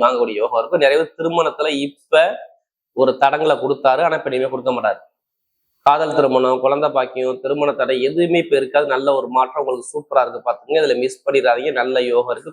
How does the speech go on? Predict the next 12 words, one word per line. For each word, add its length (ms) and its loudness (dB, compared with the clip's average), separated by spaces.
குழந்தை 260 2
பாக்கியம் 380 -2
நிறைய 280 0
பேருக்கு 320 -2
இப்ப 260 -14
கிடைச்சிருக்கணும், 720 0
இல்லைன்னா 200 0
இப்ப 260 -6
கிடைக்கும் 380 -2
பாருங்க 260 -2
கன்னி 220 -2
ராசிக்கு. 340 -6